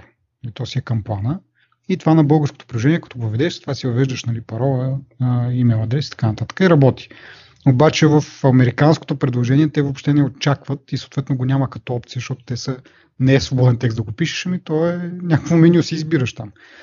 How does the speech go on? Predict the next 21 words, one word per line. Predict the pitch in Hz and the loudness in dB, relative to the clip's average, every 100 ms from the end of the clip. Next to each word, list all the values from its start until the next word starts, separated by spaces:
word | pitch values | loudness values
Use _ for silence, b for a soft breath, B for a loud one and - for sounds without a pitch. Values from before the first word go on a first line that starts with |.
| B B | B B
от | 147 | -2
възможностите. | 127 127 131 120 110 - - 214 208 b b b _ - | 0 2 2 0 -4 -8 -6 -6 -6 b b b _ 2
Теленор | 165 143 156 | 4 4 2
въобще | 156 143 156 | -2 -6 -6
го | 151 | -2
няма | 151 160 160 | -2 -2 -4
като | - 156 | -10 -10
възможност, | 156 147 156 127 139 | -8 -4 -4 -4 -8
съответно | - 135 143 135 139 | -10 -10 -8 -6 -8
ти | 139 139 135 135 131 131 135 - | -8 -8 -6 -4 -6 -6 -8 -10
на | 151 139 127 | -4 2 2
тая | 147 143 | 4 4
стъпка, | - 131 - | 4 -2 -2
още | 127 - | -4 -4
на | 120 | -4
първата | 135 117 | -4 -6
стъпка | - 127 - 123 | -8 -10 -8 -6
не | |
можеш | 120 120 117 | -4 -2 -4
да | |
продължиш. | 113 120 113 110 - - | -6 -6 -4 -6 -10 -18